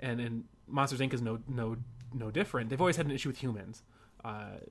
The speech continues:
and they, they just kinda solved that after, like, Toy Story two, or after Incredibles, they kinda fixed the, 'cause even the Incredi-, the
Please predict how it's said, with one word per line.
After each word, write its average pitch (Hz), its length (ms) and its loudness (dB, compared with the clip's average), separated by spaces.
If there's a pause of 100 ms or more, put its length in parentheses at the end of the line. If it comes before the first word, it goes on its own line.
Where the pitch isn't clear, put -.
and 113 200 -6
they, 113 100 0
they 120 360 2
just 123 200 0
kinda 120 180 0
solved 120 340 -2
that 117 280 -2 (580)
after, 110 480 -6
like, 110 220 -6
Toy 117 160 -6
Story 110 520 -6 (320)
two, 117 320 -2
or 120 180 -2
after 139 260 4
Incredibles, 127 400 4
they 120 100 -4
kinda 113 220 -4
fixed - 380 -8
the, 120 100 0
'cause 117 260 -4
even 160 140 4
the 131 100 4
Incredi-, 120 380 -2
the 113 160 -4